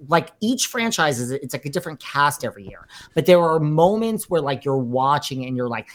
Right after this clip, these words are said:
"This is now a new era." Like, it's kind of like Beverly Hills. It's like Erica, you know, Erica, Dorit, Rinna. Let's not forget that Erica, Dorit, Rinna, like, a huge part of this,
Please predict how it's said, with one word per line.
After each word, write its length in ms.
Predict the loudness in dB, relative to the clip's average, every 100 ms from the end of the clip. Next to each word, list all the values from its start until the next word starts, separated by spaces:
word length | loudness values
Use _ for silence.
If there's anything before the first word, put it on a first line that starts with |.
| _ -4
"This 320 | 2 4 4
is 180 | 0 2
now 280 | 2 2
a 80 | 0
new 280 | -2 -2 -4 _
era." 420 | -6 -4 -4 -8 -14 _ -4
Like, 220 | -2 -2 -2
it's 140 | -4
kind 240 | -2 0 2
of 80 | 2
like 360 | 2 0 -4 _ _ 0
Beverly 440 | 2 2 0 -2
Hills. 400 | -4 -4 -6 -8 -10
It's 140 | -4
like 200 | -2 -4 _
Erica, 680 | 0 2 2 0 2 2 2 -2 -6
you 100 | 2 4
know, 200 | 4 2
Erica, 500 | 4 4 4 -2 -8
Dorit, 640 | -4 -2 -4 -4 -4 -6 -6 -10 0
Rinna. 500 | 2 4 2 0 -4 -10 -6
Let's 160 | 0
not 200 | 0 0
forget 420 | -2 2 4 4
that 160 | 0 -4
Erica, 340 | -2 -4 -4 -4
Dorit, 500 | -2 -2 -4 -6 -6 -2
Rinna, 300 | 0 2 0
like, 180 | -2 -4 _ -4
a 160 | -4 -6 _ -6
huge 340 | -2 -2 -4 -10
part 360 | 0 2 2
of 200 | -2 -4
this, 260 | -2 -4